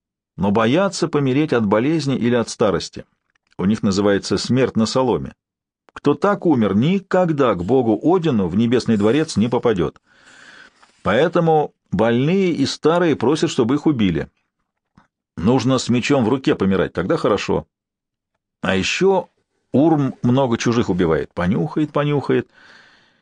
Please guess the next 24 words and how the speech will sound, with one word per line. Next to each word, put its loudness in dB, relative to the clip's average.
Если 2
не 2
такой 2
запах, -2
ножом 2
режет. -2
А 2
кровь 2
Одину 2
дает». -2
«Как 0
это -4
нюхает?» -2
опять -2
не 2
понял -2
Демианос. -2
«Носом. 0
У 2
него 4
нос 0
волшебный, -2
врага 0
чует. -6